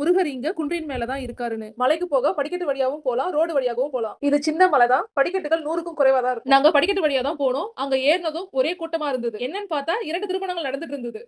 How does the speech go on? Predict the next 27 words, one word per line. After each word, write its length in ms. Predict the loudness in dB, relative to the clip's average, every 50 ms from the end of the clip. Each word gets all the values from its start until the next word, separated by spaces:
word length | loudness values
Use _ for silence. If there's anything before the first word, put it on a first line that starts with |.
| -2 0
நாங்க 160 | 0 2 2 2
போனதும் 480 | 2 4 4 4 2 0 -2 -2 0
முதல்ல 240 | 2 2 2 2 2
பார்த்தது 340 | -2 -2 -6 -4 -4 -6 -4
திருமணத்தை 440 | -4 -4 -4 -4 -4 -6 -6 -6 -8
தான். 200 | -8 -8 -12 -12 -10
அதுக்கப்புறம் 640 | -8 -8 -8 -6 -4 -6 -6 -4 -4 -4 -4 -2 -4
தான் 100 | -6 -4 -2
முருகனையே 280 | -2 -2 -2 -2 -2 -4 -4 -4
தரிசனம் 300 | -4 -4 -4 -6 -8 -6
பண்ணோம். 220 | -8 -8 -6 -6 -4
இங்க 120 | -4 -2
மூலவரா 400 | -2 -2 -4 -2 -2 -2 -2 -2 -2
இருக்க 160 | -4 -4 -4 -2
முருகனோட 380 | -2 -2 -2 -2 -4 -4 -6 -6 -4
பெயர் 140 | -4 -4 -4 -4
என்னன்னா, 220 | -6 -8 -8 -10 -8
ஸ்ரீ 180 | -10 -8 -6 -4 -4
பாலமுருகன். 440 | -2 -2 -2 -4 -4 -6 -6 -6 -2 0
சின்ன 240 | 0 2 4 2 4 8
கோயிலுன்றதால 580 | 8 8 8 6 2 2 2 2 2 2 0 0 0
முருகனை 380 | 0 -2 -2 0 0 0 0 -2
கிட்ட 240 | -6 -8 -6 -4 -4 -2 -2
போய் 120 | -2 -4
நல்லா 260 | -2 -4 -2 0 0 2
தரிசனம் 360 | 2 2 0 0 -4 -6 -6
பண்ணோம். 280 | -8 -8 -8 -10 -10